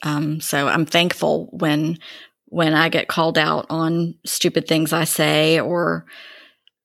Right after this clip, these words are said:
preconceived notions that I don't even realize that I have. So I,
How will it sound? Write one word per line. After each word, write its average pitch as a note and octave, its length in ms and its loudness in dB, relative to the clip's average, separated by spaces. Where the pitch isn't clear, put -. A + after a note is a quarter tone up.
preconceived E3+ 640 0
notions E3 540 2
that D#3+ 120 0
I E3 100 4
don't E3 160 2
even D#3 460 -2
realize D#3+ 600 2
that D3+ 120 -2
I D#3 100 -2
have. E3 520 -2
So D3+ 260 -4
I, - 200 -2